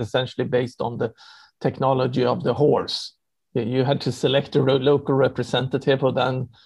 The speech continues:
took the horse and carriage and, and traveled two days to get to the capital and then represented you. So t-, t-, t-, today you, you could reinvent democracy in, in many different ways. And the same with the market,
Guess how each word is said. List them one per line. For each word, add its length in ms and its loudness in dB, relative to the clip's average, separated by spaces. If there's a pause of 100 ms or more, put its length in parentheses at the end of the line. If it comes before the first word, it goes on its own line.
(260)
took 180 -2
the 100 2
horse 340 2
and 140 -2
carriage 580 2
and, 260 0
and 500 -2
traveled 500 0
two 160 -2
days 300 0
to 100 -2
get 220 -2
to 80 -2
the 100 0
capital 640 -2
and 120 -6
then 160 -2
represented 760 -4
you. 220 -12 (520)
So 520 0 (240)
t-, 100 -14 (120)
t-, 180 -10
t-, 320 -2
today 460 2
you, 280 2
you 180 0
could 260 -2
reinvent 840 0
democracy 720 -4
in, 220 -10
in 260 -6
many 240 0
different 440 -8
ways. 280 -14
And 120 -8
the 80 -2
same 280 2
with 120 0
the 80 0
market, 640 -2